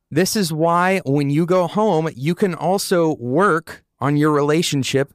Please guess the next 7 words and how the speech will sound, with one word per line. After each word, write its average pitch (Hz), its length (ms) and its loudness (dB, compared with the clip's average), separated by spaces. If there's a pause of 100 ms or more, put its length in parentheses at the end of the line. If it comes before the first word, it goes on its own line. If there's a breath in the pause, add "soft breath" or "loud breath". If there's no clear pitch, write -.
(120)
with 110 300 -4
your 135 120 2
family. 160 640 -2 (260 loud breath)
You're 123 200 0
spending 160 720 0
energy. 123 520 -2 (500)
Now, 117 220 -2